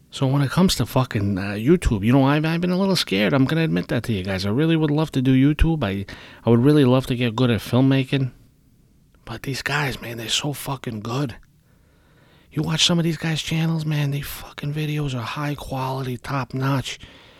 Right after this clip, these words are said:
I'm not doing that thing where I'm comparing, you know, I think it's more imposter syndrome than anything.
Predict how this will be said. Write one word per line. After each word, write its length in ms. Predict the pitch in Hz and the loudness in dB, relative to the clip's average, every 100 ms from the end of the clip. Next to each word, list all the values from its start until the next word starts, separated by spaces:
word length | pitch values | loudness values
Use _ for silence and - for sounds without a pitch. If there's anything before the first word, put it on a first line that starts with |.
| - - - | -20 -20 -8
I'm 160 | 147 175 | -2 2
not 180 | 185 156 | 2 4
doing 300 | 143 139 120 | 6 6 4
that 200 | 110 - | 2 -2
thing 300 | 107 107 101 | -2 0 0
where 120 | 101 | 0
I'm 140 | 95 95 | -2 -4
comparing, 720 | 98 92 104 101 101 98 98 | -8 -4 -2 0 0 -2 -2
you 120 | 107 | -2
know, 320 | 101 98 98 | 0 -2 -4
I 120 | 110 | -6
think 200 | 110 127 | -4 -2
it's 140 | 113 110 | -2 -4
more 240 | 104 101 | -2 0
imposter 580 | 92 90 101 95 - 92 | -2 -2 -2 -2 -4 -4
syndrome 440 | - 98 90 92 | -4 -4 -4 -4
than 120 | 92 92 | -4 -4
anything. 480 | 92 87 - 87 | -6 -8 -10 -12